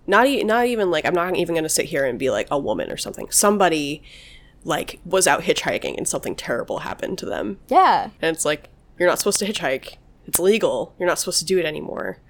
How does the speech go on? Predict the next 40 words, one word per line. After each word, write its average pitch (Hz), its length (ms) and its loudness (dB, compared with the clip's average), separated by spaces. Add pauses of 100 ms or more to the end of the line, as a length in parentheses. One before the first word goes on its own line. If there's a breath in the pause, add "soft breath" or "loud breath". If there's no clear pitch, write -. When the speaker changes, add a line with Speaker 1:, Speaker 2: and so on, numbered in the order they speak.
(320 soft breath)
Speaker 1:
But 170 380 2
also, 165 800 0
when 170 400 2 (100)
you 185 160 -2
really 185 240 6
need 185 160 8
to 175 60 -6
get - 160 -2
somewhere 247 440 4
and 185 160 2
you 170 80 2
don't 165 200 2
have 165 180 -4
money 175 420 4
and 175 140 2
you 156 60 -2
don't 170 160 0
<laughs> - 80 0
have 190 100 -2
anywhere 175 260 2
to 147 80 0
go, 135 220 -2
what 190 160 0
are 185 40 0
you 196 100 0
supposed - 260 -2
to 170 60 -6
do? 185 320 2 (500)
It's - 160 -2
like, 127 240 -2 (100)
"Oh, 381 840 2
you're 330 200 0
preying 220 380 0
on 208 160 -2
people 196 320 -2
who 196 80 2
are 180 100 0
struggling." 170 520 -2
Anyway. 160 360 0
Speaker 2:
Yeah. 170 300 0